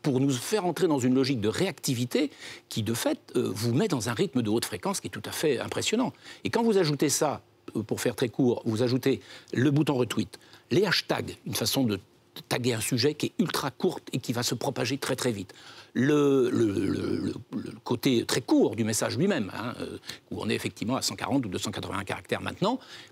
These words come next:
plus ce qu'on appelle les trending topics, ce qui fait que votre sujet va, parce qu'il est accéléré, non pas parce qu'il est très populaire, mais parce qu'il est accéléré, il a une croissance très forte, il va être mis en avant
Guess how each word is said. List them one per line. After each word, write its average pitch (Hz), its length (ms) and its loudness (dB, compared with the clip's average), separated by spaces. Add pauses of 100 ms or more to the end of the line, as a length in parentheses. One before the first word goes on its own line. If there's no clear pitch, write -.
(120)
plus 247 380 2 (120)
ce - 80 -10
qu'on 139 80 0
appelle 143 220 2
les 120 80 2
trending 226 360 4
topics, 202 340 0
ce - 80 0
qui 143 100 -2
fait 170 160 0
que - 100 -2
votre 160 380 0
sujet 151 420 2 (320)
va, 120 300 -2 (760)
parce - 240 0
qu'il 226 160 2
est 220 140 2
accéléré, 190 520 4
non 127 120 2
pas 147 80 2
parce 123 140 -2
qu'il 123 120 2
est 120 40 4
très - 120 -2
populaire, 151 340 0
mais 139 80 0
parce - 140 -8
qu'il 127 100 0
est 135 120 0
accéléré, 165 500 2 (240)
il 127 60 4
a 135 40 4
une 135 60 2
croissance 147 400 -2
très 123 140 -4
forte, - 240 -2 (280)
il 117 100 0
va 117 40 0
être - 140 -2
mis 233 160 4
en 214 100 2
avant 180 340 0